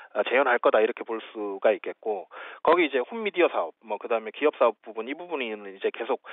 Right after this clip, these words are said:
분위기가 최근에 이제 계속 좋게 성장세를 이어가고 있거든요. 저번에도 한번 에스케이텔레콤 때 말씀드렸지만 뭐 파이브지 안에서 뭐 자율주행이라든지 사물 인터넷, 에이아이, 사 차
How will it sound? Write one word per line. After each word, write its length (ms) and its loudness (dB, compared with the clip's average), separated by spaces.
분위기가 360 -2
최근에 280 -2
이제 180 -8
계속 300 -10
좋게 320 2
성장세를 640 -2
이어가고 420 2
있거든요. 520 -12
저번에도 360 4
한번 300 4
에스케이텔레콤 640 -4
때 100 0
말씀드렸지만 800 -2
뭐 160 -4
파이브지 440 2
안에서 280 2
뭐 100 -6
자율주행이라든지 1300 0
사물 220 2
인터넷, 460 -4
에이아이, 520 4
사 180 2
차 440 6